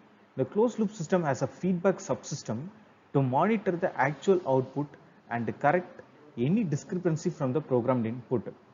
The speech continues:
This closed loop system means we having a one, we having a feedback loop from the output that will check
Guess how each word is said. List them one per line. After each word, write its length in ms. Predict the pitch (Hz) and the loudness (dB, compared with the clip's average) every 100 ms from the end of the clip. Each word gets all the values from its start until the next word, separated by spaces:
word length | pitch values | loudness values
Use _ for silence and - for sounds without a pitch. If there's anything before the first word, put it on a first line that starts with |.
| - - - - - _ | -20 -20 -20 -20 -20 _
This 160 | 165 180 | 0 0
closed 360 | - 233 269 180 | 4 6 6 6
loop 140 | 185 | 2
system 440 | - 147 165 156 - | -2 -6 -4 -4 -4
means 460 | 147 131 143 190 - - - | -2 0 0 -4 -10 -20 -10
we 100 | 127 | -2
having 340 | 143 196 226 190 | 2 4 4 4
a 80 | 143 | 4
one, 360 | 139 131 131 - | 2 0 -4 -8
we 280 | 143 139 123 | -10 -6 0
having 440 | 156 196 214 175 131 | 2 2 2 2 4
a 220 | 135 220 - - - - | 4 2 -8 -20 -20 0
feedback 520 | 226 220 185 185 139 | 4 6 6 4 4
loop 260 | 147 160 - - - | 4 4 2 -12 -20
from 300 | - 147 139 | 0 2 2
the 180 | 135 208 - | 2 2 6
output 420 | 135 131 127 - - - - - - | 4 4 -2 -2 -10 -20 -20 -20 -2
that 300 | 123 196 - | 4 4 4
will 120 | 220 160 | -2 -6
check 240 | - - | -2 0